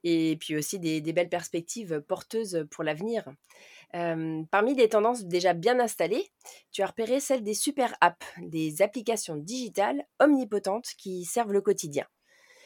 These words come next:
Cette notion de, de super application, qui est un peu moins présente chez nous, ne se limite pas qu'à WeChat, pour ne citer que, que la plus connue.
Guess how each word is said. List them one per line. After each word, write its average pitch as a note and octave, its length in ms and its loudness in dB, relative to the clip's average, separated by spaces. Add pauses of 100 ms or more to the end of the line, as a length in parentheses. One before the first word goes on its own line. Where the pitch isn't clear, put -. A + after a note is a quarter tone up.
(120)
Cette E3+ 220 -4
notion G3+ 260 0
de, F#3 240 4
de F3 120 -2
super G3+ 320 -2
application, F3+ 600 -2
qui - 160 -6
est F3 40 2
un E3+ 80 0
peu G#3+ 160 -2
moins G#3 200 0
présente F#3 540 -6
chez E3+ 220 -4
nous, A#3+ 320 -2
ne F3+ 160 -2
se F3+ 120 -4
limite F3+ 340 -4
pas F#3 320 0
qu'à D3 160 -2
WeChat, D3 320 -4 (140)
pour E3 120 -6
ne D#3 80 -4
citer D#3+ 340 -10
que, C#3+ 320 -8
que E3+ 100 -4
la D#3+ 100 0
plus E3+ 140 -10
connue. G#3+ 280 -2